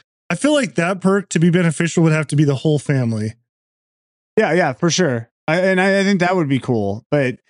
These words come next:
Speaker 2: and dude, could you imagine if your whole team ran 'em? <laughs> If everyone ran
Speaker 1: Oh,
Speaker 2: that
Speaker 1: and,
Speaker 2: perk?
Speaker 1: and they stacked,
Speaker 2: Yeah.
Speaker 1: and then they can't do any
Speaker 2: <laughs>
Speaker 1: damage. Well, that's,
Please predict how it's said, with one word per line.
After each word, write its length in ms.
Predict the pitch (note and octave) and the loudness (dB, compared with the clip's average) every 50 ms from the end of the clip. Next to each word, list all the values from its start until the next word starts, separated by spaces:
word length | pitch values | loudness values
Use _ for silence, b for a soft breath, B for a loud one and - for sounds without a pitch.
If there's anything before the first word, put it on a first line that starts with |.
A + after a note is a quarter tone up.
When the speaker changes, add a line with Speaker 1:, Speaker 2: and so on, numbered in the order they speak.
| _ _ _ _ - | _ _ _ _ -2
Speaker 2:
and 140 | C#3 C#3 B2+ | 0 2 2
dude, 180 | C3 D3 C#3+ | 2 2 0
could 140 | - D#3+ C#3+ | 0 0 0
you 40 | D3 | 2
imagine 280 | D#3 D3 C#3 C#3+ C3+ D3 | 2 2 0 0 0 -2
if 100 | B2+ - | -2 -2
your 100 | D3 B2 | -2 -2
whole 180 | A#2 C3 C3+ B2 | -2 -2 -4 -2
team 280 | - - C3+ B2 C3 | -2 -2 0 0 0
ran 220 | C3+ C3 C#3 C#3 D3 | 0 0 0 0 0
'em? 260 | D#3 D#3+ D#3+ D3 C#3 _ _ _ _ _ _ _ _ _ - - | 0 0 0 -2 -4 _ _ _ _ _ _ _ _ _ -4 -4
<laughs> 640 | - _ - E4+ - _ - C#4+ D4 C#4+ C4+ A#3+ _ _ _ _ - | -4 _ 0 -2 -2 _ -6 -8 -6 -6 -8 -10 _ _ _ _ -4
If 60 | D#3+ | -2
everyone 300 | F3+ D#3 D#3+ E3 E3+ F3 F3+ F3+ | 0 0 2 2 2 2 4 4
ran 140 | F3+ F3 | 4 4
Speaker 1:
Oh, 20 | F3+ | 4
Speaker 2:
that 120 | F#3 F3+ F#3+ | 4 2 2
Speaker 1:
and, 80 | F#3 F#3 | 4 4
Speaker 2:
perk? 200 | G3 G3+ G#3+ F3+ | 4 4 2 2
Speaker 1:
and 80 | F3+ | 2
they 140 | F#3 F3 E3+ | 2 2 0
stacked, 460 | - - - E3+ D#3+ D3 D3+ E3 F#3 | -2 -2 -2 -2 -2 -2 -2 0 0
Speaker 2:
Yeah. 160 | A3 G#3 A3 G#3+ G#3+ F#3 | 2 2 4 4 4 4
Speaker 1:
and 60 | F#3 | 4
then 120 | F#3+ G3 G3 | 4 4 4
they 220 | G3 G3+ F#3+ F#3+ F3+ | 4 4 4 2 0
can't 320 | - - F#3+ F#3+ F#3+ F3 | -2 -2 -2 -2 -2 0
do 200 | E3+ F#3 F3 F3+ | 2 2 2 2
any 280 | F3+ F3 F3+ F3 F3 E3+ | 2 2 4 4 4 4
Speaker 2:
<laughs> 20 | |
Speaker 1:
damage. 640 | D3 E3 D#3 D3+ D3+ D3+ E3 F3 F#3 F3 E3 - - _ _ _ _ _ _ _ _ - | 2 2 2 2 2 2 2 2 2 0 -2 -6 -12 _ _ _ _ _ _ _ _ -2
Well, 100 | G3 G#3+ | -2 0
that's, 320 | A3 A#3+ C4+ A#3+ - - | 0 0 -2 -4 -6 -10